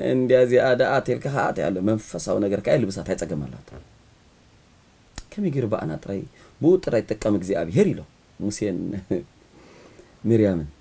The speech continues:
እ፣ ሚርያምን ኣሮን ብኡ ጥራይ ሲ፣ እዛ ኩላ እስራኤል ሲ ብኡ ጥራይ ባርኻ። ሕጂ ሰብ ግን ከይብለና ኢሎም መንፈሳዊት ነገር ነትሕዛ፣ መንፈሳዊት ቅርፂ እስኪ ነትሕዛ ኢሎም ኸ እንታይ ናይ ኢትዮጵያዊ ሰበይቲ እስኪ ምርዓዋ ሳይነበሮን፣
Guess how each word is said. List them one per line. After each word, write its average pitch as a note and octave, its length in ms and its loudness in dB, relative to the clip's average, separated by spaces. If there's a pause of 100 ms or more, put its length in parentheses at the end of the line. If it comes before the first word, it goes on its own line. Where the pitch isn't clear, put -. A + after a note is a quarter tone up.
(280)
እ፣ F#2 60 -2 (120)
ሚርያምን A#2 460 6
ኣሮን E2+ 300 -6
ብኡ - 200 -4
ጥራይ A3+ 220 -8
ሲ፣ - 100 -10 (200)
እዛ - 180 -6
ኩላ - 200 -16
እስራኤል - 360 -10
ሲ - 80 -14 (480)
ብኡ C3 160 -4
ጥራይ G3+ 240 -4
ባርኻ። G#3+ 260 -6 (1300)
ሕጂ C3+ 200 -6 (260)
ሰብ F3 260 -2 (100)
ግን C3+ 160 -2
ከይብለና C#3+ 540 -2
ኢሎም F#2+ 240 -4
መንፈሳዊት A2+ 480 -4
ነገር E2 220 -4
ነትሕዛ፣ - 340 -12 (1000)
መንፈሳዊት F#2 420 -4
ቅርፂ - 160 -10
እስኪ - 200 -6
ነትሕዛ D2+ 340 -8
ኢሎም - 200 -8
ኸ - 100 -20 (440)
እንታይ B2 280 -2 (440)
ናይ - 100 -6
ኢትዮጵያዊ C#3+ 400 2
ሰበይቲ D#3+ 240 0
እስኪ - 160 -8
ምርዓዋ C3 340 0
ሳይነበሮን፣ G2+ 520 2